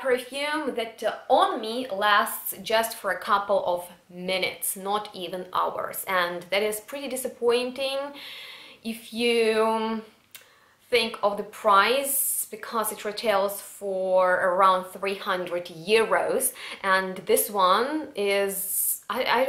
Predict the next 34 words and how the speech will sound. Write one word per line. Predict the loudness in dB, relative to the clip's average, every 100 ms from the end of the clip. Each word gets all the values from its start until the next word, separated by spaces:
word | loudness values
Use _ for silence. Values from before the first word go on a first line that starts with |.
| 2
I, | 2
I |
don't | 2 0 0
remember, | 0 2 0 2 2 2
but | 0 0
<laughs> | 2
I'm | 2
sure | 0 -2 -2
it | -2 -2
is | -4 -4
way | -6 -2 0 0 -4 -10 -16 -6
more | -2 -2
affordable. | -2 -2 0 0 0
Maybe | -2 -4 -6 -8
it's | -8 -4
like | -2 -2 -4
fifty | -4 -4 -4 -8 -4 -2 -4 -6 -16 -20
pounds | -4 0 2 0 -2
or | -2
something. | 0 -2 -2 -6 -2
I | 0 0
will | -2 -4
definitely | 0 0 0 -4 -4 -4 -6 -6 -12 -18 _
put, | -8 -4 -4 -6
uh, | -4 -2 -2 0 0 -2 -8 -14 -20 _ 0
prices | 2 2 -4
of | -10 -2
both | -2 -2
perfumes | -6 -6 -6 -6 -6 -8
on | -8
the | -8
screen | -10 -10 -10 -10 0
for | 4 4
you, | 0 -6